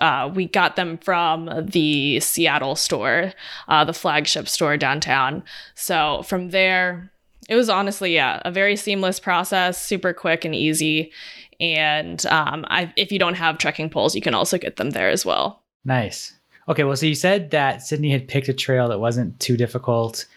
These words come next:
Speaker 2: What, what, what's the, what's the name of the trail? Where, where are you, where y'all going?
Speaker 1: Yeah, this is Upper Lodge to Artist Point.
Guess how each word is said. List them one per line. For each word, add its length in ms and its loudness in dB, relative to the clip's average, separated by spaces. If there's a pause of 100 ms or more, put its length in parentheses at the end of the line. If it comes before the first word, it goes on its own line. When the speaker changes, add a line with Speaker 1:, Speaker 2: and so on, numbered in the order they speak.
(140)
Speaker 2:
What, 200 -2
what, 240 -2
what's 280 -2
the, 340 0
what's 180 -4
the 120 0
name 200 0
of 40 2
the 80 -2
trail? 260 -4
Where, 100 0
where 200 0
are 40 2
you, 240 -4
where 140 -2
y'all 240 0
going? 360 -8 (260)
Speaker 1:
Yeah, 360 2
this 260 -2
is 500 0
Upper 320 -2
Lodge 580 0
to 180 -2
Artist 580 0
Point. 640 0